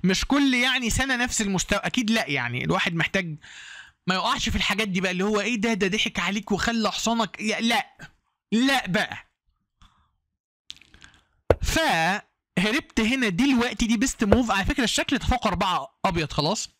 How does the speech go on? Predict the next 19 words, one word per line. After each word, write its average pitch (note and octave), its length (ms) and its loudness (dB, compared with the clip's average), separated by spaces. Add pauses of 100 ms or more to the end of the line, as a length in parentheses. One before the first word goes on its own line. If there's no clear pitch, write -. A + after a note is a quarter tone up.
(1500)
لكن G#3+ 260 0
أنا B3 120 2
كملت G3 580 -2
عشان G3+ 260 0
كل D4 260 4
تكملة A#3 500 0 (560)
أنا C#4 140 0
بجيب A#3 300 0
فكرة، C#3 440 -2
مش F#3+ 140 0
بكمل B3 440 0
سخافة، F3+ 500 -2 (1000)
وعارف G3 380 2
إن F3+ 60 0
أنا G3+ 120 0
بخسر F3+ 340 -2
بس C4+ 220 2
بكمل. C4 560 0 (1600)
أكل D#4+ 360 0